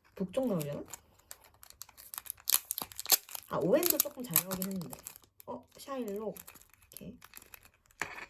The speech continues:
어, 랜덤이나 보다, 완전. 잠깐만. 근데 우선 채가 나왔어요.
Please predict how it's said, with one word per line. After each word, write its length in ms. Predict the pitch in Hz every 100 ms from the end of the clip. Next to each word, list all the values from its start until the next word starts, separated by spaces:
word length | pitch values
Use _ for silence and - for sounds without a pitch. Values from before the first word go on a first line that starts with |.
| - - - - - -
어, 160 | 190
랜덤이나 500 | 165 175 247 254 160
보다, 140 | 135 -
완전. 400 | 135 123 139 - _ -
잠깐만. 400 | - - 185 170
근데 120 | 220
우선 160 | 247
채가 300 | 247 359 330
나왔어요. 300 | 185 180 -